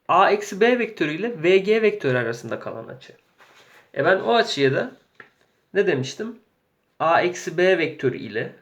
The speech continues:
şu doğrultu ile V G vektörü arasında kalan açı alfa. O zaman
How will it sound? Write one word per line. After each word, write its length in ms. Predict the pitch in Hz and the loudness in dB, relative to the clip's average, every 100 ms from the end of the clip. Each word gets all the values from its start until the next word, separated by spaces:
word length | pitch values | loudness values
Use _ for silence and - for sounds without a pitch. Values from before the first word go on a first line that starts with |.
| _ | _
şu 320 | - - 147 | -16 -12 -2
doğrultu 500 | 127 117 117 113 - | 0 2 -2 -8 -12
ile 300 | 120 120 190 - _ _ _ - | -10 -8 -10 -14 _ _ _ -8
V 180 | 151 190 | 0 2
G 180 | 196 196 | 6 6
vektörü 340 | 190 151 139 | 4 2 2
arasında 380 | 131 120 - 123 | 2 0 -6 -6
kalan 220 | 117 123 | -6 -4
açı 260 | - - - | -6 -6 0
alfa. 340 | 202 196 - | 2 2 0
O 100 | - | 0
zaman 400 | 190 143 185 262 | 0 0 -4 -8